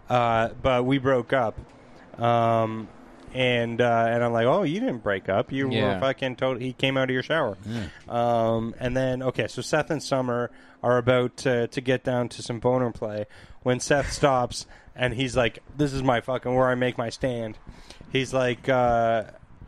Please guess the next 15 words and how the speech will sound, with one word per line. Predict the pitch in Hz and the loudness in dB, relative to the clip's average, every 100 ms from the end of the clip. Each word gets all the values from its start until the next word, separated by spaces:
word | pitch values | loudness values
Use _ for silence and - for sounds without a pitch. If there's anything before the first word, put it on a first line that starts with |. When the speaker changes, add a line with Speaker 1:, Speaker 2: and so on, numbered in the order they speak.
| - - - - - - | -18 -20 -20 -18 -16 -4
Speaker 1:
"Listen, | 175 190 - 139 123 113 120 | 0 2 0 -4 -6 -10 -8
you | 151 | -8
fucking | 156 202 190 180 | 0 0 0 -6
clearly | - 196 208 196 | 0 2 2 2
only | 175 165 156 | 0 0 0
like | 143 143 - | 0 -2 -2
me | 151 135 | 0 0
in | 120 | -4
secret. | - 139 - 135 135 - - - | -8 -8 0 2 2 -4 -16 -6
You | 147 | 0
don't | 160 175 | 2 2
want | 165 - | 0 2
people | 160 156 151 | 2 2 2
to | 135 | 2
know, | 131 131 127 123 | 4 4 4 0